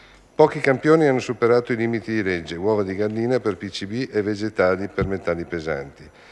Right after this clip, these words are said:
In questi casi sono stati presi provvedimenti a tutela della salute dei cittadini, vedi ordinanza del sindaco di Terni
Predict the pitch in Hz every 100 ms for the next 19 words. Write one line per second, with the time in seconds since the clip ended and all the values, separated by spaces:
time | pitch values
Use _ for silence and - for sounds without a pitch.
0 | - - - 104 127 - 120 135 147 160
1 | 127 107 - 110 - 87 123 139 117 104
2 | 101 107 117 123 139 147 135 98 120 110
3 | 95 92 90 95 104 - 101 92 101 104
4 | 90 82 78 71 104 110 120 101 95 95
5 | 92 117 101 - 92 90 95 98 95 78
6 | 80 82